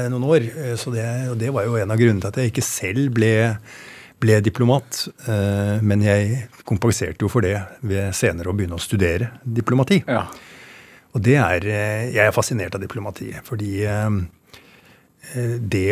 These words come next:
Speaker 1: å prøve å leve sånn noenlunde i fred med hverandre er jo et mål, altså rent moralsk sett.
Speaker 2: For,
Speaker 1: Men
Speaker 2: for de
Speaker 1: det,
Speaker 2: aller fleste i hvert fall, ja.
Speaker 1: det er politisk også ganske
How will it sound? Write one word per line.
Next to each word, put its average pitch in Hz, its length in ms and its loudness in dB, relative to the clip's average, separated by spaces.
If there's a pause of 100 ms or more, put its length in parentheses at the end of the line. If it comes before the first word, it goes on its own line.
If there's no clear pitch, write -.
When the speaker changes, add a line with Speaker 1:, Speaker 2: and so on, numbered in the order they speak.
Speaker 1:
å 135 80 0
prøve 98 480 4
å 113 160 2
leve 104 480 2 (320)
sånn 107 240 2
noenlunde 107 560 4
i - 40 0
fred 87 280 -4
med 101 160 -4
hverandre 117 380 0 (260)
er 92 140 -4
jo 107 100 0
et - 320 -10
mål, 107 400 2 (640)
altså 110 240 0
rent 92 380 0 (260)
moralsk 104 640 2 (440)
sett. - 320 0 (160)
Speaker 2:
For, 110 140 4
Speaker 1:
Men 107 80 4
Speaker 2:
for 113 40 4
de 110 60 6
Speaker 1:
det, 113 60 8
Speaker 2:
aller 117 180 4
fleste 117 300 4
i - 20 4
hvert 135 160 0
fall, 156 220 2 (100)
ja. 127 160 6
Speaker 1:
det 139 80 6
er 127 160 4
politisk 120 640 0
også 151 300 2
ganske 139 260 0